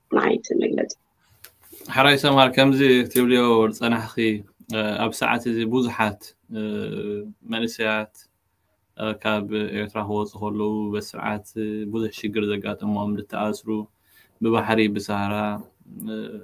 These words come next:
Speaker 2: ኣብ በዓል እስራኤል፣ እ፣ ዝበፅሑ ኣብ ኢትዮጵያ ኣዝዮም ኣሽሓት ኤርትራውያን ኣለዉ ማለት እዮም። እ፣ መንእሰያት እውን እዚኣቶም እውን ማለት እዩ። እ፣ ኩሎም ተመይሶም ዓዶም ክኣትዉ ይክእሉ እዮም፣ ኣዲኦም ክርኢ ይክእሉ እዮም፣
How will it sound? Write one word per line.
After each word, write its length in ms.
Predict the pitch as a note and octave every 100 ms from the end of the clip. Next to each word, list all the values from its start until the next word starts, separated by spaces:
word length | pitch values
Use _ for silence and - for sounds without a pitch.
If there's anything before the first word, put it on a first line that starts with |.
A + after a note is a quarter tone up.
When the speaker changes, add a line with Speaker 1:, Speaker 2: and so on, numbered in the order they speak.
| -
Speaker 2:
ኣብ 160 | G#2
በዓል 240 | G#2 G#2 G#2
እስራኤል፣ 420 | G2+ A#2 G#2+ G#2+ G#2
እ፣ 120 | G#2 G#2 G#2 G#2
ዝበፅሑ 420 | G#2 G#2 G#2 - G#2 G#2
ኣብ 140 | G#2
ኢትዮጵያ 400 | G#2+ - G#2 - G#2+ G#2+ C#2
ኣዝዮም 480 | G#2+ A2+ D3+ E3 C3+
ኣሽሓት 420 | A#2+ A2 - A2 -
ኤርትራውያን 560 | A2 G#2 G#2+ G#2 G#2 G#2 _ _ _ _ _ -
ኣለዉ 280 | G#2+ A2 A2
ማለት 300 | G#2+ G#2+ G#2
እዮም። 220 | - G#2 G#2 -
እ፣ 200 | G#2+ G#2+
መንእሰያት 600 | G#2+ G#2+ - - G#2+ G#2
እውን 220 | - G#2+ G#2
እዚኣቶም 440 | G#2 G#2+ G#2+ G#2+
እውን 160 | G#2+ G#2
ማለት 240 | G2+ G#2+
እዩ። 120 | - - _ _ _ _ _
እ፣ 140 | A2 A2+
ኩሎም 420 | - C#3 B2 B2 B2 A#2+ - C3
ተመይሶም 520 | B2 A2+ A2+ A#2 A2+ A2+ A2+ G#2 - -
ዓዶም 320 | A2 A2+ A2
ክኣትዉ 280 | A2+ G#2+ A2+
ይክእሉ 260 | G2+ A2
እዮም፣ 200 | A2+ G#2+
ኣዲኦም 340 | G#2+ G#2+ A2 A2
ክርኢ 160 | A2+
ይክእሉ 260 | A2+ A2+ A2
እዮም፣ 240 | A2 A2